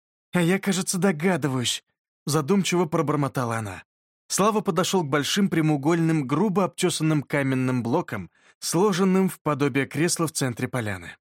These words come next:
«Это должно что-то значить?» тихо спросил он непонятно кого и тут же ответил сам себе. «Однозначно должно. Тут что-то не так с цветами.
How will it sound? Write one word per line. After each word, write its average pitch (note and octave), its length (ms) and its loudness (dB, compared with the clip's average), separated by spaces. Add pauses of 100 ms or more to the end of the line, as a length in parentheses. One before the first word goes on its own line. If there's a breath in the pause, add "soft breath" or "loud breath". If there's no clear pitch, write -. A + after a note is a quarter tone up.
(440)
«Это F3+ 220 0
должно F#3+ 360 0
что-то A3 280 -2
значить?» F3+ 460 0 (420)
тихо - 220 -2
спросил D3+ 440 -2
он C#3 140 2
непонятно C#3 460 -2
кого D#3+ 280 0
и D#3 40 0
тут F#3+ 200 -4
же E3 240 -2 (240 soft breath)
ответил D#3 360 0
сам D3 200 -2
себе. C#3 360 -2 (440)
«Однозначно G#3 720 0
должно. C#3 400 0 (240)
Тут G3 160 0
что-то F#3+ 340 0
не F3 140 0
так F3+ 200 -2
с - 80 -4
цветами. F3 560 -2